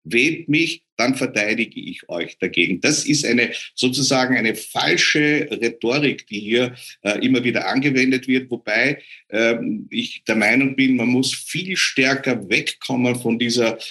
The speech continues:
äh, Patronage der Völker dort hin zu einem,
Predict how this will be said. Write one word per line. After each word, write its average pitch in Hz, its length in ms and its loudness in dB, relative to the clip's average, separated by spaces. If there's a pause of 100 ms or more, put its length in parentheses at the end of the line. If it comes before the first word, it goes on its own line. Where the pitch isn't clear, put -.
(160)
äh, 104 160 0
Patronage 104 1040 2
der 131 100 0
Völker 135 480 -2
dort 127 420 0
hin 165 480 -2
zu 147 280 2
einem, 117 420 2